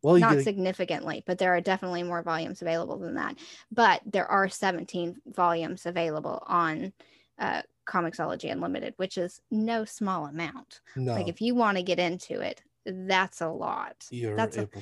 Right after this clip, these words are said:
Speaker 1: to.
Speaker 2: <laughs> they're, like, manga's, like, ten dollars a volume. That's good value. <laughs>
Speaker 1: Yeah, they're, they're, it's definitely worth the monthly, the monthly
Speaker 2: It's
Speaker 1: subscription right there.
Speaker 2: of, it's, like, six dollar subscription.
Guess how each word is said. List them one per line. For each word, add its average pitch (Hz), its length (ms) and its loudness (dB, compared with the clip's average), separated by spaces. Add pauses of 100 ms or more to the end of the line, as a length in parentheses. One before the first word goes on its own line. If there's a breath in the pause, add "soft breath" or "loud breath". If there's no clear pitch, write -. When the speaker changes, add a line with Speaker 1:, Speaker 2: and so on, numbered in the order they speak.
Speaker 1:
to. 98 300 -10
Speaker 2:
<laughs> - 760 -16
they're, 254 200 4 (120)
like, 208 320 0 (760)
manga's, 240 380 -2
like, 190 220 0
ten 180 200 -6
dollars - 380 -6
a 185 40 -8
volume. 226 500 -6 (340)
That's 269 260 2
good 196 240 -2
value. - 600 0
<laughs> - 40 -20 (320)
Speaker 1:
Yeah, 139 180 2 (200)
they're, 104 280 -4
they're, 107 380 -6
it's 107 300 -6
definitely 107 320 -6
worth 104 200 -6
the 107 80 -8
monthly, 98 460 -6 (540 loud breath)
the 135 80 4
monthly 131 240 6
Speaker 2:
It's - 80 0
Speaker 1:
subscription 110 540 -2 (100)
right 104 160 -4
there. 101 220 -4
Speaker 2:
of, 240 160 -2 (300)
it's, - 140 -8
like, 320 180 0
six - 320 -6
dollar 277 320 0
subscription. 302 760 -6